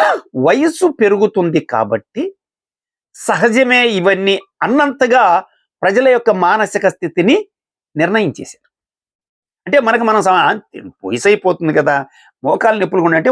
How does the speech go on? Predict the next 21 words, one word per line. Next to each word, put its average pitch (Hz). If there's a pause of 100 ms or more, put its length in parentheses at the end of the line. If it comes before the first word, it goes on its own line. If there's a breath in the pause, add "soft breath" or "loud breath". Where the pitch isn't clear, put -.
వయసు 214
అయిపోతుంది 175
కదా, 143 (720)
గ్యాస్ 202
ట్రబుల్ 196
వచ్చిందంటే 185 (120)
వయసు 208
పెరిగింది 175
కదా, 143 (800)
షుగర్ 202
వచ్చిందంటే 214
వయసు 196
పెరిగింది 165
కదా. 135 (960)
వయసు 269 (160)
పెరిగినా 202 (1700)
జీవితాంతం 254 (120)
ఆరోగ్యంగా 175
బ్రతకచ్చు, - (440)
ఎలాంటి 262 (100)
వ్యాధి 190